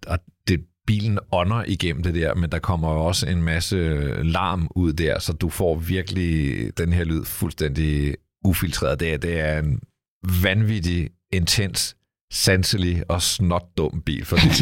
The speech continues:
<laughs> før man får lov at køre ind, så skal man have sådan fem minutters kursus i at håndtere kalechen. Øh, og,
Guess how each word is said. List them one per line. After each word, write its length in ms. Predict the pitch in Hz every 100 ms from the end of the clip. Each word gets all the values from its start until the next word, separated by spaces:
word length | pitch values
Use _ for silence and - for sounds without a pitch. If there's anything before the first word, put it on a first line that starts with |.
| - - - -
<laughs> 560 | 175 - 156 - - -
før 140 | 127
man 140 | 127 127
får 80 | 101
lov 100 | 101
at 80 |
køre 260 | - 110 104
ind, 100 | 98
så 120 | 101
skal 120 | 95
man 80 | 101
have 100 | 98
sådan 120 | 98 98
fem 160 | 110 107
minutters 360 | 98 95 95
kursus 480 | - 107 101 104 87
i 240 | 101 98
at 240 | 85 92 87
håndtere 380 | 90 - 107 92
kalechen. 560 | 95 87 85 92 85 - _ _ _ _ _ - - -
Øh, 580 | 90 90 85 80 76 71
og, 100 | -